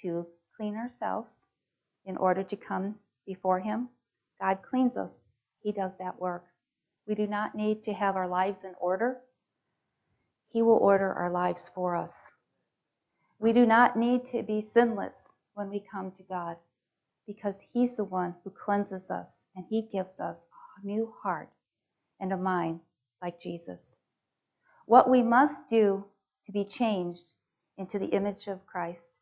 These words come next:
is simple. All we need to do is come. We come to Him, and according to Philippians one, verse six, we come to the foot of His throne,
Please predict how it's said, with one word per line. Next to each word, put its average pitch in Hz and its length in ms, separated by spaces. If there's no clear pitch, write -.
is - 140
simple. - 480
All 208 260
we 214 140
need 202 280
to 214 60
do 175 280
is 185 160
come. 151 460
We 208 40
come 233 300
to 285 140
Him, 262 420
and 196 80
according 220 480
to 214 160
Philippians 220 1040
one, 185 420
verse 185 240
six, - 440
we 185 160
come 214 340
to 226 100
the 185 140
foot 254 160
of 202 100
His 220 220
throne, 180 320